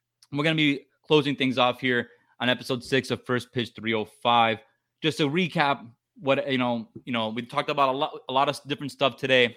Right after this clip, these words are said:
Max Meyer will be making his debut on Saturday after Sandy Alcantara start tonight against the Philadelphia Phillies. The Marlins are two games under five hundred at forty-three and forty-five. You know, three games left before the All-Star break, so they have a chance to be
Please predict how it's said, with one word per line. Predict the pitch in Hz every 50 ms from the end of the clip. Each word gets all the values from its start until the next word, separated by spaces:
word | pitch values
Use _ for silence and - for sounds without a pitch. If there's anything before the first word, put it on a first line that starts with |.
| - -
Max | 120 127 127 123 - -
Meyer | 143 143 147 151
will | 147 143
be | 135
making | 135 135 131 - 139 135
his | 123 104
debut | 104 123 123 127 113 123 123 123 117 120 - _ _ _ _ _ -
on | 117 117 117
Saturday | - - 135 120 123 120 120 120 120 113
after | 113 110 - 113
Sandy | 107 - 123 120 123 127 120
Alcantara | 120 120 120 131 120 117 120 113 117
start | 113 - - 117 110 -
tonight | - 113 113 113 110 110 107 - _ _ _ _ _ - - _ -
against | 113 113 113 -
the | -
Philadelphia | - 120 120 117 117 117 107 - 117 110
Phillies. | - - 117 110 110 110 101
The | 117
Marlins | 113 117 120 127 131 120
are | 123 104
two | - - 156 156
games | 135 135 143 139 131 -
under | 147 131 123 127 120
five | - - 120 123 110
hundred | 110 117 120 117 110
at | 110 98 - -
forty-three | 135 139 139 147 135 - 123 127 127
and | 127 127
forty-five. | - 117 110 120 123 - - 104 101 98 95 90 _ _ _ _ _ _ _ _ _ _ _ _
You | 113 110
know, | 110 107 104 104
three | - 127 139 160
games | 151 151 147 151 131
left | 127 135 135 - - - _ _ -
before | - - - 131
the | 135 139 127
All-Star | 113 113 107 - - 110 110
break, | 101 113 117 110 107 104 - - _ _ _ _ _ _
so | - - 117 110
they | 110
have | 107 107
a | 107
chance | - 147 139 147 151 -
to | - 135
be | 120 113 131 135 139 143 131 -